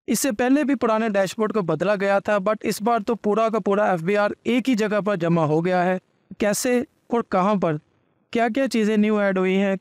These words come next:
कौन सी चीज़ कहाँ से कहाँ मूव हुई है, ये सब आप इसी वीडियो में जानोगे। तो अब जो न्यू टैक्सपेयर्स हैं और जो पुराने टैक्सपेयर्स हैं, उनको एक दफ़ा तो अजीब लगेगा कि ये क्या हो गया है and सैलरी वाला फॉर्म कहाँ गया, बिजनेस वाला कहाँ गया।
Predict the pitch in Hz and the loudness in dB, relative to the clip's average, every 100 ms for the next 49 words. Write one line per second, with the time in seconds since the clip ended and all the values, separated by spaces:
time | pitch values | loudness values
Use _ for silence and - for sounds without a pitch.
0 | _ 226 240 220 240 226 226 - 190 185 | _ 0 2 0 -2 0 -2 0 0 0
1 | 202 226 - 185 196 196 196 185 190 185 | 0 -4 -2 0 2 2 2 2 2 2
2 | 190 185 _ _ - 233 262 247 247 226 | 0 -2 _ _ -2 0 2 0 0 0
3 | 233 220 - 233 170 170 190 185 156 143 | 0 -2 0 0 2 0 0 0 0 0
4 | 135 - _ 302 - 254 233 277 247 208 | -4 -8 _ -2 2 0 0 0 2 2
5 | 240 262 226 - 262 240 254 - 247 240 | 2 0 -2 0 0 2 0 0 -2 -2
6 | 208 208 208 240 208 190 185 170 151 165 | -2 0 0 0 -2 -4 -2 0 0 0
7 | 254 247 285 - 220 214 269 247 247 226 | -2 -2 -2 0 -2 -2 -2 0 0 0
8 | 180 202 190 180 240 226 214 214 208 226 | 0 0 0 2 0 0 0 0 0 0
9 | 233 202 180 170 170 190 - 196 196 180 | 0 2 2 2 2 0 0 0 0 0
10 | - 180 196 220 220 214 202 196 190 196 | -2 0 2 2 2 0 2 2 2 2
11 | 202 190 196 190 151 165 190 190 202 196 | 2 2 2 0 0 -2 0 0 0 0
12 | 190 185 190 180 | 0 0 2 0